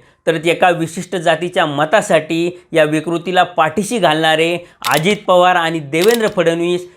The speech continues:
हे सुद्धा तितकेच विकृत आहेत आणि हे तितकेच खुनी आहेत. कारण जर तुम्हाला एका विशिष्ट जातीच्या मतांसमोर माणसाच्या रक्तामासाचा चिखल दिसत नसेल आणि तो चिखल करून त्या चिखलात हसत हसत उड्या मारणारे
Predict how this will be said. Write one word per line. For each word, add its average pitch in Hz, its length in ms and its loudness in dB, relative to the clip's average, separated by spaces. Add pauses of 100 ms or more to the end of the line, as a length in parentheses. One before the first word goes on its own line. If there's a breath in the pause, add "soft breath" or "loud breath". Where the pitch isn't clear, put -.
(140)
हे 180 100 0
सुद्धा 180 300 0
तितकेच 185 480 -2
विकृत 160 440 -4
आहेत 123 160 -4 (220 soft breath)
आणि 143 160 -4
हे 170 180 0
तितकेच 185 440 0
खुनी 160 260 -2
आहेत. 95 100 -10 (140)
कारण 175 320 2
जर 190 160 2
तुम्हाला 175 420 0
एका 175 180 0
विशिष्ट 175 460 -4
जातीच्या 180 460 0
मतांसमोर 170 840 0 (260 loud breath)
माणसाच्या 170 640 2
रक्तामासाचा 165 840 0 (200)
चिखल 220 340 2
दिसत 196 280 -6
नसेल 170 400 -2 (260 loud breath)
आणि 165 180 -2
तो 190 180 0
चिखल 196 460 0
करून 185 360 0
त्या 180 220 -2
चिखलात 180 460 -4
हसत 185 380 -2
हसत 165 280 -2
उड्या 170 340 0
मारणारे 170 560 0